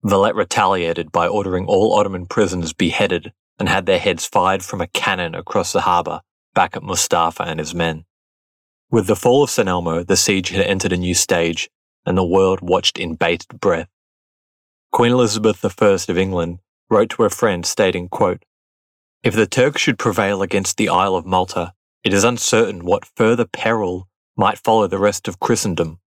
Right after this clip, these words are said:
end quote. Would Suleiman come for Italy next? If that fell, then what? As Valette and his men mourned their loss, an unexpected but much welcome surprise came to light.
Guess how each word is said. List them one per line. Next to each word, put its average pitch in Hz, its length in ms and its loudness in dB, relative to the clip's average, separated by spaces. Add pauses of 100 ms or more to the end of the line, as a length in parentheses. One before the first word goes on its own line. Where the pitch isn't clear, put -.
end 90 160 -6
quote. 95 260 0 (1120)
Would 113 140 2
Suleiman 123 400 2
come 113 200 -2
for - 100 -12
Italy 131 320 2
next? - 460 -2 (400)
If - 160 0
that - 180 2
fell, 135 260 2
then 123 280 0
what? 82 240 -2 (1000)
As 107 160 0
Valette 117 320 4
and 120 100 0
his 98 160 -2
men 92 400 -2
mourned 98 320 2
their 90 120 2
loss, 90 480 -2 (320)
an 107 100 2
unexpected 104 680 0
but - 200 0
much 101 380 -2
welcome 90 480 0
surprise - 440 -4
came 87 220 -4
to - 100 -10
light. 85 300 0